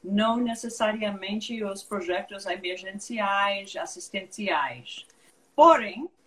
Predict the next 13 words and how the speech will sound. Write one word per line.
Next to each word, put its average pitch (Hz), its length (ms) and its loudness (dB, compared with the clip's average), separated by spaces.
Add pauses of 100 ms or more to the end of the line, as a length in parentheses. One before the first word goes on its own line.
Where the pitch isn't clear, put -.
(260)
com 349 240 -6
a 262 100 -2
pandemia, 170 1000 -6 (120)
e 165 80 -6
neste 214 420 -4
ano, 170 420 -2
vinte 151 360 -14
e - 20 -16
vinte, 160 540 -8
estamos, 180 500 -8
sim, 165 260 -6 (240)
estamos - 520 -8 (160)
financiando 180 760 -4